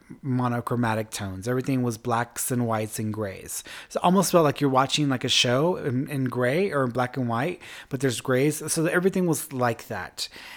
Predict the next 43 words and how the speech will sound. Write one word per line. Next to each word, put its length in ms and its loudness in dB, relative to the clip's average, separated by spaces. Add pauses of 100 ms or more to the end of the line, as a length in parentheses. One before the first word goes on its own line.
(160)
And 260 2
I 500 0 (280)
didn't 280 2
know 160 4
where 220 6
I 60 4
was. 540 0 (100)
And 320 4
I 120 2
remember 840 4 (560)
being 400 2
in 180 0
this 260 -2
position 920 2 (320)
where, 340 4
first 220 6
of 80 2
all, 80 8
I, 180 4 (140)
I, 260 4
I 420 2 (540)
didn't 280 4
recognize 460 2
where 140 4
I 60 2
was 180 2
at 160 -4
first, 560 4 (260)
but 140 4
now 280 6
that 140 2
I 120 4
think 260 -2
back 300 4
to 200 2
it, 200 2
I 100 0
keep 340 -8
thinking 320 -2
back 260 0
to 140 -4
my 360 0
aunt's 500 -4